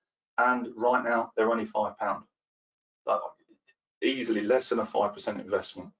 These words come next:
you know, and to get someone started. The other part you talked about, mindset, you talked about Carol Dweck,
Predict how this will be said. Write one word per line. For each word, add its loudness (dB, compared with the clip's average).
you -2
know, -2
and 0
to -12
get 2
someone 0
started. 0
The 2
other 2
part 2
you -4
talked 4
about, 2
mindset, 2
you -8
talked -6
about 2
Carol 4
Dweck, 2